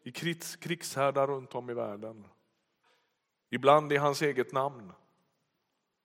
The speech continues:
Han delar de mest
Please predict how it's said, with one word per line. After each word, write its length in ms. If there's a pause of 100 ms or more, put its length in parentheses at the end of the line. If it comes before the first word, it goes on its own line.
(1160)
Han 180
delar 720 (360)
de 180
mest 420